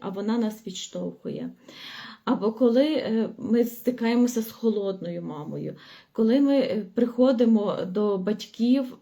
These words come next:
для того, щоб вони дали нам підтримку і поштовх в життя, і цього не отримуємо. Після того ми виростаємо, і, звичайно, що ми хочемо щось зробити, чогось досягнути, заробити гроші, зробити якусь кар'єру.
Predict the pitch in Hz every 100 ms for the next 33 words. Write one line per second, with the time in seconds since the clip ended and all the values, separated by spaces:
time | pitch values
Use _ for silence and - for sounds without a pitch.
0 | - 190 190 - - 254 254 - 214 208
1 | 220 240 220 214 214 214 214 214 - 208
2 | 247 247 - 202 - 226 214 - 196 180
3 | 185 196 - 226 262 208 220 - 214 214
4 | 202 190 185 190 214 202 180 151 147 175
5 | 185 - - - - 254 247 240 240 277
6 | 277 220 208 190 202 208 - 247 277 262
7 | - - 214 196 220 - 226 262 254 226
8 | - 202 214 - - 208 208 - 247 285
9 | 285 - - - - _ _ - - 262
10 | 247 185 214 185 226 262 226 - 208 214
11 | 190 180 - - 202 226 262 220 - 185
12 | 208 190 185 180 185 185 233 269 - -
13 | 185 196 180 180 180 - 160 - 175 185
14 | 226 302 302